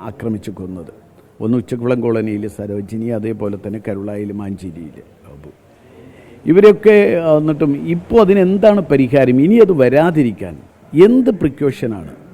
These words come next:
എന്ത് പദ്ധതിയാണ് വനം വകുപ്പിൻ്റെ കയ്യിലുള്ളത്? അതിനെക്കുറിച്ച് ഇപ്പോഴും വനം വകുപ്പിന് ഒരു ധാരണയുമില്ല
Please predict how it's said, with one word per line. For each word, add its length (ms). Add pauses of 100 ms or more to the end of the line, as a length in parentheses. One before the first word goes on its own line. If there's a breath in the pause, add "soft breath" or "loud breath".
(600)
എന്ത് 260
പദ്ധതിയാണ് 680
വനം 240
വകുപ്പിൻ്റെ 520 (220)
കയ്യിലുള്ളത്? 500 (500 loud breath)
അതിനെക്കുറിച്ച് 520
ഇപ്പോഴും 280
വനം 460
വകുപ്പിന് 600 (100)
ഒരു 180 (100)
ധാരണയുമില്ല 760